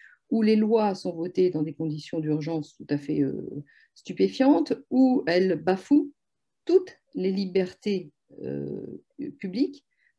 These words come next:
euh, les libertés et les droits fondamentaux les plus essentiels sur lesquels, euh, sur lesquels sont fondées notre civilisation. D'accord ? À partir de ce moment-là, il ne faut pas s'étonner que les gens s'énervent, qu'ils aillent dans la rue et qu'ils, euh,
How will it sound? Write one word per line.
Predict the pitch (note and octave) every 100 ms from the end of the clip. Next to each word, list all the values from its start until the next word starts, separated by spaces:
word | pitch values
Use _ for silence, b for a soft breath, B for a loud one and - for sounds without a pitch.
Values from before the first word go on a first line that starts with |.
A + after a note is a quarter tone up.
| -
euh, | D3
les | E3+
libertés | G3 G3 - G#3+ E3+
et |
les | C#3
droits | D3+ A3+
fondamentaux | B3 G3+ E3 F3 C#4 D#4+
les | F#3
plus | - G#3 F#3+ F#3+
essentiels | G3 D#3 - C4 F4
sur | - E3
lesquels, | D#3 A#3 D4 E4+ -
euh, | - -
sur | D#3+
lesquels | D3+ - D4
sont | D#3
fondées | - E3 B3
notre | D4 C#4+ _ _ _
civilisation. | - A#3+ G3+ A3 C4+ - - _ _ _ _ _ _ _ _ _
D'accord ? | - G#3+ C#4+ _ _ b b b b b b _ _ - - -
À |
partir | - A#3+ B3
de | G3+
ce | -
moment-là, | G3+ G#3 D4+
il | F4 A#3+
ne |
faut | A3
pas | G#3 A3+
s'étonner | A3+ F#3+ G#3 C4 C#4
que | A3
les | F3 F3+ F#3
gens | A3+ B3+
s'énervent, | B3+ F#3+ F#3 G#3+ C#4 C#4+
qu'ils | - F#3+
aillent | F#3+ F#3
dans | E3
la | D3
rue | F#3+ B3+
et | C4
qu'ils, | - - F#3+ F3+
euh, | E3 D#3+